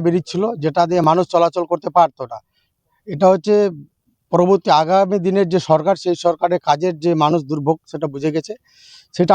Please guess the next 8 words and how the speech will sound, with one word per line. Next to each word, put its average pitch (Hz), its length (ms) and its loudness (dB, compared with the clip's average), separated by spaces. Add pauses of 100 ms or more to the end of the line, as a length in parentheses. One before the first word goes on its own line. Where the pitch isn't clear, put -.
আমাদের 185 320 0
দৃষ্টিগোচরে 185 600 0
আছে। 175 120 0 (180)
আমাদের 170 240 -2 (960)
পশ্চিমবঙ্গ 185 420 2 (160)
সরকার, 160 260 2 (120)
মাননীয় 156 340 2
মুখ্যমন্ত্রী 175 480 -2